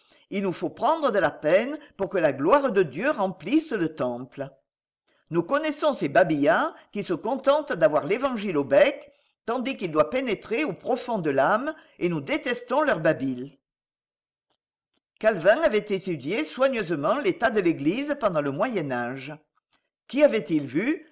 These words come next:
Le divorce de la religion et de la morale. Un gouvernement, des doctrines officielles, des rites, mais le tout dépouillé de vie morale.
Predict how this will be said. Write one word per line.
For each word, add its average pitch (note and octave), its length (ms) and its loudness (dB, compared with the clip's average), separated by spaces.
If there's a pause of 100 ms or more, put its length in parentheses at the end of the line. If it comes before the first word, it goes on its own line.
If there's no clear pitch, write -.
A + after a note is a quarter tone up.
Le F#3 140 6
divorce F3 520 2
de F#3+ 140 0
la C#3+ 100 6
religion G3 640 -2
et C#4+ 60 -2
de F#3+ 80 -2
la F3+ 120 2
morale. C3 680 -2 (560)
Un D#3 100 -2
gouvernement, F3 840 0 (180)
des E3 120 4
doctrines A3 600 -2
officielles, F#3+ 840 0 (180)
des E3 140 4
rites, G#3 520 0 (300)
mais F#3+ 140 2
le D#3 240 -2
tout D4+ 280 -2
dépouillé G#3+ 600 -4
de C#4 100 0
vie F3+ 220 -2
morale. C3+ 680 -2